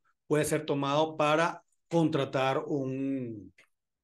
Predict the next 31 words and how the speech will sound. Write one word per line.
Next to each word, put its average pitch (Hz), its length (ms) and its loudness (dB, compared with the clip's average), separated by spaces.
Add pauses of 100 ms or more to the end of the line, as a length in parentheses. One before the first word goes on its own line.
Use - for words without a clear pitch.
un 135 160 -6
servicio 139 460 0
en 131 80 -2
una, 131 280 -2
en 127 120 -4
una 127 260 -2
comunidad, 123 600 0
puede 123 160 -2
ser 131 120 -4
un 127 80 -4
edificio, 135 460 -2
puede 117 140 -6
ser 123 120 -8
una 113 160 -10
calle, 156 280 2
puede 120 180 -4
ser 117 100 -10
una 123 120 -4
urbanización, 117 600 2 (220)
puede 165 160 6
ser 156 140 2
un 156 100 4
municipio, 160 680 2 (200)
puede 156 180 8
ser 156 140 0
un 139 120 -2
estado, 147 440 2
puede 135 140 2
ser 139 100 -4
una 135 120 -2
empresa. 139 600 0